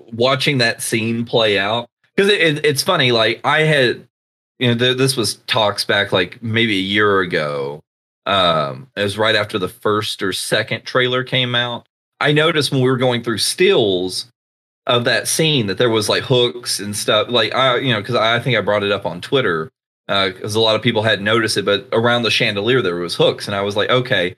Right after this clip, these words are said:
Us-, using that as one thing, and then seeing, like, Ethan kind of looking down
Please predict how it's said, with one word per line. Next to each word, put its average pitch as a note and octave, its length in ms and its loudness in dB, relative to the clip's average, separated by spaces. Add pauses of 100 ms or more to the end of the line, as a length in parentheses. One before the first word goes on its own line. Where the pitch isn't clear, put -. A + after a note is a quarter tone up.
(680)
Us-, D3 300 2
using C#3+ 460 -2
that C3+ 300 0
as G#2 200 0
one B2+ 180 0
thing, G#2+ 180 0
and G2+ 100 -2
then A2 140 -4
seeing, A#2 220 -2
like, G#2+ 240 -2
Ethan A#2 320 0
kind A2 220 -2
of G2 100 -4
looking A2+ 360 -2
down G#2+ 600 -4